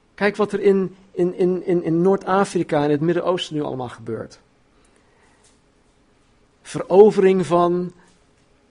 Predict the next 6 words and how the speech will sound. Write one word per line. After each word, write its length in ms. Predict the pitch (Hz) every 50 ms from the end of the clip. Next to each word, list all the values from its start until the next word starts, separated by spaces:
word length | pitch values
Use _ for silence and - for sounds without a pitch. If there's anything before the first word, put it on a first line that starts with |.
| _ _ _
het 160 | - 151 147
land. 560 | 151 151 165 175 151 123 113 - - - - _ _ _ _ _ _ _ _ _ _ _ _ _ _ _ _ _ _ _ _ _ _ _ _ _ _ _ _ _ _ _ _ _ _ _ _ _
Ten 180 | - 147 143 143
koste 320 | - 165 156 - - 160
van 500 | - - - 151 147 143 143 143 143 139 _ _ _ _ _ _
alles. 680 | _ 160 151 143 127 113 117 - - - - - -